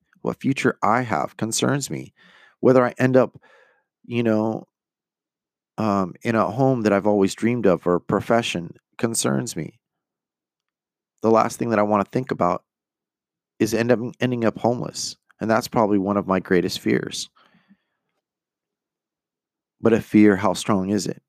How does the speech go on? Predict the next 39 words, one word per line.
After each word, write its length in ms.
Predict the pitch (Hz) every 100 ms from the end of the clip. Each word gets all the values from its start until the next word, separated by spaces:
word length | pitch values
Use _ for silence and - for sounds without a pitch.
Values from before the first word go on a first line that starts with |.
| _ _ _
And 140 | 98
what 180 | 98 104
does 180 | 110 98
it 80 | 87
attract? 640 | 80 - 92 - - - _ _ _ _ _
How 240 | - 120
strongly 540 | 123 - 113 110 107 87
are 80 |
attracted 480 | - - 87 87 - -
are 120 | 95
you 140 | 90
to 180 | - 95
your 160 | 82 92
fear? 400 | - 95 85 - _ _ _ _ _ _ -
And 100 | 117
that's 160 | 127
what 80 | 135
I'm 100 | 131
here 140 | 139 123
to 60 |
talk 300 | - 107 98
about. 280 | 82 67 - _ _ _ _ _ _ _ _
Um, 480 | 87 87 92 90 87 - _ _ _ _ -
you 120 | 110
know, 120 | 98
fear 300 | - 113 107
is, 240 | 98 - - -
is 180 | 104 -
such 300 | - 110 113
a, 60 | - _ _ _
it's 240 | - -
a 40 | -
destroyer 840 | - - - - 107 123 123 98
of 220 | 98 -
minds 520 | 104 110 123 110 92
and 160 | 87 85
bodies 460 | 92 101 90 82
and 100 | 76
souls. 640 | - 92 98 82 69 -